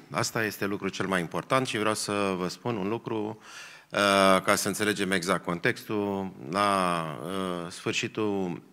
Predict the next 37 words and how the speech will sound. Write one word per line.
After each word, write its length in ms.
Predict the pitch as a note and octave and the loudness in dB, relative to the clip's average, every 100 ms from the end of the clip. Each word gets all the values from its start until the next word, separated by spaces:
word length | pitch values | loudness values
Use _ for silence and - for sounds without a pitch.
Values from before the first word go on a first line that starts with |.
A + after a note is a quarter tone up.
| _ | _
<clears throat> 340 | - - B2 - | -4 -4 -4 4
anului, 520 | - A#2 G2 G2 F#2+ | 6 8 6 4 4
uh, 200 | F#2 F2+ F2+ | 2 2 0
două 180 | G#2 | -2
mii 100 | F#2+ | -2
douăzeci 300 | F2+ F#2 F#2 | -2 -2 -2
și 100 | F2+ | -2
unu, 140 | B2 A2 | -4 -4
când 160 | F#2+ | -2
am 100 | F#2+ | -2
venit 180 | F#2+ F#2+ | 0 0
la 120 | F2+ | 0
Ministerul 440 | E2+ E2 D#2+ G2 D#2+ | -2 -4 -4 -4 -4
Sănătății, 680 | F2+ F2 E2 G#2 G#2+ G2 - - - - - - | -4 -4 -4 -4 -2 -4 -8 -18 -16 -18 -18 8
toate 300 | B2+ - G2+ | 10 10 4
cele 340 | G2+ G2 F#2+ | 2 2 2
trei 220 | F#2+ F#2+ | 2 0
proiecte 340 | - A2+ A2 G#2 | 2 0 2 0
aveau 300 | F#2+ G#2 G2+ | 2 2 2
doar 200 | G#2 F#2 | 0 0
studii 300 | - F2+ F2+ | -4 -4 -2
de 100 | F2 | -2
fezabilitate 840 | F#2 E2+ F2+ F#2+ G2 A#2+ A2 A2+ | -2 -2 0 0 0 0 0 -2
și 400 | - A#2 A2 G#2 - - - - _ - | -2 -2 -4 -4 -10 -18 -20 -20 _ 0
nu 180 | B2+ | 6
erau 340 | A#2+ G#2 G#2+ G#2 | 8 8 8 6
realizate 540 | G2 F2+ F2 G#2 G2 | 6 4 2 0 0
procedurile 760 | - F2+ - E2 G2+ F#2+ F#2+ F#2+ | 0 -2 -2 -2 -2 0 0 0
pentru 720 | F#2+ F2+ F2 F2+ F2 F2 - - - | 0 -2 -2 0 0 -2 -6 -16 -2
realizarea 500 | F#2+ F#2 F2 G2+ F#2+ | 6 8 8 8 8
proiectelor 500 | F2+ F#2+ F2+ F#2 F#2+ | 6 4 2 4 2
tehnice. 500 | - A2 E2+ C#2+ - - - - - - - - | 4 2 2 -4 -6 -12 -20 -20 -18 -18 -20 -2
Am 160 | A#2 | 4
reușit 300 | A#2+ B2 B2 | 6 6 4
să 120 | A#2 A#2 | 0 2
le 140 | G#2 | 0
finalizăm. 800 | G#2 F#2+ F#2+ F2+ F2 C#3 E3+ | 2 4 4 4 4 4 2